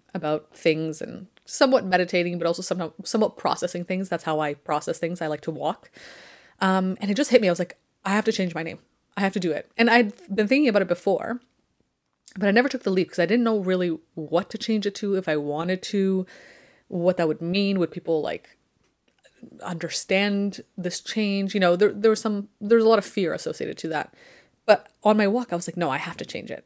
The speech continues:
Like, there's no other choice." So immediately when I got home, I was like, I just sat down and changed it. So I didn't give myself the chance to question myself. And that's usually how you can tell something's an intuitive feeling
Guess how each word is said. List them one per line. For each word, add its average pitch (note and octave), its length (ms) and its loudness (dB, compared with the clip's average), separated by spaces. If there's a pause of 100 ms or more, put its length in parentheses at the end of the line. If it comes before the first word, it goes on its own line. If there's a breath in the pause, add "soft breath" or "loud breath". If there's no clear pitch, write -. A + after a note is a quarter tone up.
(120)
Like, F#3+ 160 2
there's F#3+ 300 0
no F#3 160 2
other E3+ 200 2
choice." - 380 -10
So F#3+ 240 4
immediately F#3 400 2
when E3+ 140 -4
I D#3+ 40 -4
got D3+ 120 -4
home, E3 180 -4
I D3+ 40 -4
was C#3+ 100 -6
like, D#3 160 -8 (120)
I F#3 100 2
just - 360 -6
sat F3+ 220 -2
down F3 120 0
and D#3+ 100 -6
changed D#3 260 -6
it. - 80 -8
So F3 100 -2
I D#3+ 60 0
didn't E3+ 160 -4
give E3 100 -6
myself E3 280 -6
the E3+ 60 -4
chance E3 360 -8
to - 80 -12
question - 560 -4
myself. - 440 -12 (760 loud breath)
And A#3 100 4
that's E4 160 2
usually C#4+ 220 2
how G3+ 100 0
you F#3+ 120 2
can F#3 120 -4
tell E3 160 -2
something's D#3+ 300 -6
an F3 80 -2
intuitive E3 500 0
feeling E3+ 480 2